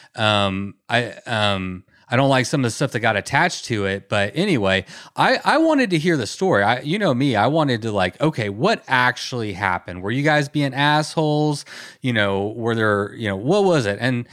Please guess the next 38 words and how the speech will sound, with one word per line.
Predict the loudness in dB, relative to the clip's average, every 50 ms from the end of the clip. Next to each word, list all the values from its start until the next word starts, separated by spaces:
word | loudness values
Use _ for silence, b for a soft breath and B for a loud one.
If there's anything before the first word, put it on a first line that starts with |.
| B B B
so | -4 0 2 2
he | 4 2
went | 2 2 2 2 0
through | 0 -2 -2 -2 0
the | 0 0
whole | 0 -2 -2 -4
thing, | -2 -2 0 2 2 2 0 -2 -4 -6 -4
and, | 0 0 0 0 0 -2 -4 -4 -2
you | 0 2
know, | 2 2 2
he | 2 2 2
went, | 2 4 2 0 -2 -2
he | -2 0 2 2
said, | 0 0 2 2 2 2 0
you | 0 0
know, | 0
"The | 0 0 0
first | 2 2 0 2 0 0 0
thing | 0 2 2
that | 2 2
I | 2 2
did | 2 2 2 2 4 2 0 -2 B B B B B B B
was | -2 0 2 2 2 2 0 -4 -8 -10
I'm | -2 0 2 2 2 0
woofer, | 2 2 2 0 0 -2 -4 -4 -4 -4 -6 b b b b b b b _ _ _
uh, | -2 0 0 0 0
woof, | 0 0 0 0 0 0 -4 -12 -14 -8
woofa | -2 0 0 0 0 -2 -4 -2
certified, | 0 0 0 0 -2 -2 -2 0 0 0 0 -2
you | -4
know, | -4 -4
wilder-, | -2 -2 -2 -2 -2 -4 -4
wilderness | -4 -4 -4 -4 -2 -4 -4 -4 -2 -2
outdoor, | -2 -2 -2 -2 -2 0 0 0 -2 -4
door | -4 -4 -2 0 0 0
first | -2 -2 -4 -4 -4 -4 -2 0
aid." | 2 2 2 0 -2 B B B B B B B B B B _ -6
Um, | -2 0 0 2 2 0 0 -2 -4 -4 -6 -8 -10